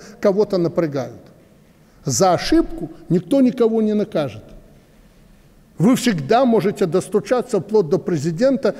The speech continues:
и объяснить свою ошибку. Но если вы воруете беззастенчиво, опуская трудовые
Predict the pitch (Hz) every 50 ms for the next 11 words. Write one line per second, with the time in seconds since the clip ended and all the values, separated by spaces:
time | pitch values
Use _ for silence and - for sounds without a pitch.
0 | - - - 233 196 185 139 135 185 190 196 - 208 226 247 - - - - -
1 | 185 196 202 208 214 214 196 - - 180 151 - - - 160 - - - - -
2 | 156 165 175 185 175 208 190 - - - 180 160 143 151 160 139 127 175 208 262
3 | 320 330 302 226 165 - - 185 151 123 123 139 254 277 262 180 131 151 214 220
4 | 214 - - - 214 190 165 143 - - 143 127 - - - - _ _ _ _
5 | _ _ _ _ _ _ _ _ _ _ _ _ _ - - - - 170 165 170
6 | - 196 - - - 240 233 202 165 151 135 120 - - - 196 190 151 202 196
7 | 185 190 185 160 139